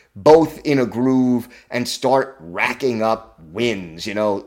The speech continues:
Sorokin stole two wins this past weekend. Now you gotta start out playing people. Now you gotta start playing Islanders hockey. They can do it,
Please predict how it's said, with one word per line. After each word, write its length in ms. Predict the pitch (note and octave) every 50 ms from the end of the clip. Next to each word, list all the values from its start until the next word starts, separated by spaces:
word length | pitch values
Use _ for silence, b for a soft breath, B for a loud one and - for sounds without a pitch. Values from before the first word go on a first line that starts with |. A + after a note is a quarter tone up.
| - _ -
Sorokin 600 | - - - C#3 C3 D#3 D#3 - - D#3+ C#3+ C3
stole 840 | B2+ - - - - - D#3 D3 D#3+ E3+ F3+ F3+ F3+ F3+ F3+ F3+ - _ _ -
two 240 | - - F3 F3 E3+
wins 360 | D3+ E3 E3+ F3 F3 D#3+ C#3+
this 180 | D#3 E3 - -
past 340 | - E3 D#3+ D#3+ D#3+ -
weekend. 480 | D3+ D#3+ E3 D#3 E3+ D#3+ D#3+ D#3+ D#3+ D#3 B B B B B B B B B B
Now 240 | F#2+ A2+ C3 D3 D#3
you 140 | D3 C#3 B2
gotta 200 | B2+ B2 B2 A#2+
start 240 | - - B2 B2 A#2+
out 240 | A2+ A2+ A2+ - -
playing 420 | - A#2+ A#2 A#2 A2+ A2 A2 G#2
people. 520 | - A2 A2 G#2 - G#2+ G#2 G2+ G2 - B B B B B B
Now 220 | G2+ A2+ C3 D3+
you 120 | D#3+ D#3+ C#3+
gotta 180 | D3 C#3 C3
start 580 | B2 - - B2 A#2 A#2 - - - - _ _
playing 640 | - - - B2 A#2+ A#2+ A2+ A2 G#2+ G#2+ - - _ -
Islanders 600 | F#2+ G#2 A#2+ B2+ B2 A#2+ A#2 G#2 G#2+ G2 F#2 -
hockey. 580 | - - G#2 G#2 G#2 - - G2+ G2 G2 G2 B B B B B
They 200 | - A2 C3 E3
can 260 | D#3+ - F#3+ F#3 F#3
do 220 | D#3+ F#3 A3 G3 C#3
it, 220 | A2+ G#2 - B